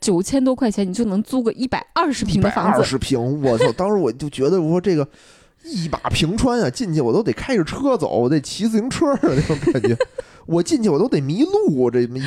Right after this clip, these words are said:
Speaker 2: 百二十平。我说这太大了，然后我一进去就，就中介带着我们看嘛，这个房子，
Speaker 1: 嗯。
Speaker 2: 发现啊，靠，不对，不太对劲，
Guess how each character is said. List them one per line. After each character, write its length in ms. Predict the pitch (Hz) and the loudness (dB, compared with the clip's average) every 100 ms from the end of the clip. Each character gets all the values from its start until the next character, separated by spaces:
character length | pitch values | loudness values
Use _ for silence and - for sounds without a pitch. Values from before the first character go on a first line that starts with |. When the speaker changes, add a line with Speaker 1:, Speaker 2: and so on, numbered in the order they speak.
| - | -2
Speaker 2:
百 60 | |
二 180 | 110 120 | 0 0
十 60 | 107 | 0
平。 200 | - 92 92 415 - 330 - _ _ 466 - - 440 _ - | -2 -4 -2 -4 -2 -4 -4 _ _ -8 -8 -8 -10 _ -4
我 80 | 226 | 0
说 20 | |
这 140 | 349 | 0
太 200 | 349 - 381 415 381 | -2 -2 0 2 0
大 300 | 196 170 147 | 0 -2 0
了， 240 | 117 110 110 | 2 2 2
然 100 | 135 | 2
后 60 | |
我 80 | 175 | 2
一 40 | 151 | 0
进 220 | - 196 | -2 -2
去 180 | 151 123 123 - 143 | 0 -2 -4 -20 -6
就， 140 | 151 135 _ _ _ | -4 -4 _ _ _
就 180 | 139 120 - _ 117 131 | -6 -6 -8 _ -20 -4
中 160 | 170 | -2
介 140 | 156 147 | 0 0
带 100 | 156 | 2
着 80 | 135 | 0
我 40 | |
们 100 | 98 | -2
看 320 | - 196 185 | -6 -2 -2
嘛， 180 | 110 90 | -2 -4
这 100 | 92 | -2
个 80 | 90 | -4
房 280 | - - 226 | -6 -2 0
子， 80 | 196 | 0
Speaker 1:
嗯。 240 | 170 - - | -2 -10 -18
Speaker 2:
发 180 | - 92 | -16 -10
现 160 | 98 80 | -6 -6
啊， 100 | - - _ | -8 -18 _
靠， 160 | - - | -20 -12
不 100 | 90 | -4
对， 220 | 110 101 _ | -2 -2 _
不 80 | - | -10
太 120 | 113 | -4
对 160 | 98 95 | 0 0
劲， 220 | 101 78 | -2 -8